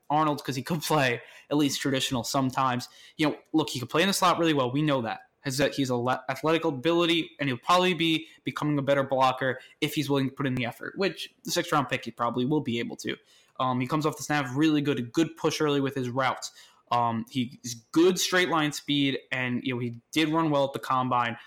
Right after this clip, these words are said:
for a tight end. I think he ran a four seven. That's really good for a tight end. Um, he showed the ability to make body adjustments, track the ball really good for Saints tight ends in the slot. That's huge.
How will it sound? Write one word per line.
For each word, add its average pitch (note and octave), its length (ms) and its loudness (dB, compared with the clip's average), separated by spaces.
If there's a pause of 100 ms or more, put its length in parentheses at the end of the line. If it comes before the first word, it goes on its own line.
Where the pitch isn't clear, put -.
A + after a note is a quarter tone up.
(100)
for C3 160 0
a A2 40 0
tight B2 200 -2
end. A#2 80 -2
I A2+ 80 -4
think C3 140 -2
he - 20 0
ran B2+ 140 0
a A2+ 40 -4
four A#2+ 200 -4
seven. A2+ 260 -4
That's A#2+ 180 -6
really C3+ 140 0
good A#2 160 -4
for A2+ 140 -8
a G#2+ 60 -6
tight A#2+ 260 -4
end. - 240 -6 (480)
Um, A#2+ 360 0
he C#3+ 220 -2
showed D#3 240 2
the D3 60 0
ability C#3 540 2 (160)
to C#3 100 -4
make A#2+ 240 -2
body D#3+ 280 4
adjustments, D#3+ 480 0
track C3+ 220 -4
the C3 80 -6
ball D3 180 2
really D3 180 2
good D3 140 0
for D3 120 -8
Saints E3 340 -4
tight E3 200 0
ends E3 220 0
in D3 120 -2
the C#3+ 80 0
slot. D3+ 320 0
That's B2+ 260 -6
huge. G3 400 0